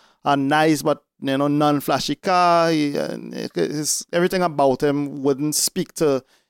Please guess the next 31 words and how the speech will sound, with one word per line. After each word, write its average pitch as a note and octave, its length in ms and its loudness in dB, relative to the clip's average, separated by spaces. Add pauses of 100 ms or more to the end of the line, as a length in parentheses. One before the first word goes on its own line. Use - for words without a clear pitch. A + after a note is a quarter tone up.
immense D3+ 640 0
wealth, C#3+ 520 2
which D#3 260 -2
would E3+ 140 0
ac-, D#3+ 200 0
was D#3+ 200 -2
actually D#3+ 340 0
one D#3 200 4
of D#3 60 2
the D3+ 80 2
reasons C3+ 420 0
why C3+ 240 4
he C#3 80 0
was, C3 300 2
uh, B2 300 -2 (880)
fairly E3+ 320 4
popular C#3 440 2
among, C#3 640 2 (140)
um, B2+ 500 2
you D3 60 0
know, D#3+ 120 2
some D#3+ 300 0
people, C#3 260 0
let's B2+ 220 2
say, A#2+ 160 -2
or B2 100 2
he B2+ 60 0
did C3+ 160 0
have C3+ 220 0
some D#3+ 440 0 (260)
support. D#3+ 520 0